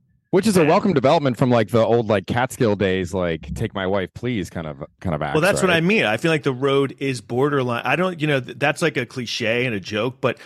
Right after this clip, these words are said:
Speaker 2: if you do the road, you see comedians and they're like that. They're basically like, "Take my wife, please." So, I mean, as, and, and, you know, and the people would argue. I remember when I, early on, people were like, "You gotta do,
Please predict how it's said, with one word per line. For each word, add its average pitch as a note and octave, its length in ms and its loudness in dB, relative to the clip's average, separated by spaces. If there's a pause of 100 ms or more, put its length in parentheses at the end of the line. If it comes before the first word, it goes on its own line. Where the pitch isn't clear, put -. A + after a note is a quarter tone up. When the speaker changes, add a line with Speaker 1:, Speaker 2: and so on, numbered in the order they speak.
(200)
Speaker 2:
if - 160 -4
you D3+ 100 2
do F3 160 2
the G3 140 2
road, D3+ 400 4
you C#3+ 100 0
see A3 180 0
comedians E3 540 0
and A#2 140 -4
they're D3+ 100 2
like E3+ 380 2
that. C2+ 400 -12
They're B2+ 100 -2
basically C3 560 2
like, A#2+ 220 0
"Take B2+ 200 -2
my C3+ 200 0
wife, C#3 260 0
please." D#3+ 420 -6
So, A2 460 0
I F2+ 80 -4
mean, A#2 480 -4 (1160)
as, B2 160 -4 (160)
and, D3+ 160 2
and, E3+ 120 2
you F#3 60 6
know, F3+ 160 4
and E3+ 200 0
the D#3 60 2
people E3+ 380 0
would C#3+ 160 2
argue. C#3 360 2
I B2+ 120 0
remember E3 240 2
when C#3+ 100 2
I, B2+ 220 0 (260)
early C#3 300 0
on, C#3+ 240 2
people B2+ 140 -8
were A2+ 60 -2
like, G#2+ 100 -8
"You F3 60 -10
gotta F3 180 2
do, C#3+ 180 2